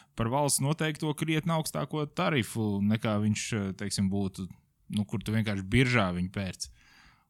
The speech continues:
Un, ā, līdz ar to, ā, tie, kuriem ir šīs te,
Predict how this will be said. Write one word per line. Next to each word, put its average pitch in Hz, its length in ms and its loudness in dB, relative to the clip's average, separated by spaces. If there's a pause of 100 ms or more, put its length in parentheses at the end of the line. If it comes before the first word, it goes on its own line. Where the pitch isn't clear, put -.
Un, 101 260 4
ā, 110 80 4 (240)
līdz 107 260 0
ar 101 140 -4
to, 113 180 -2
ā, 131 600 -2 (540)
tie, 107 200 2
kuriem 95 340 2
ir 104 140 2
šīs 110 320 0
te, 98 100 -2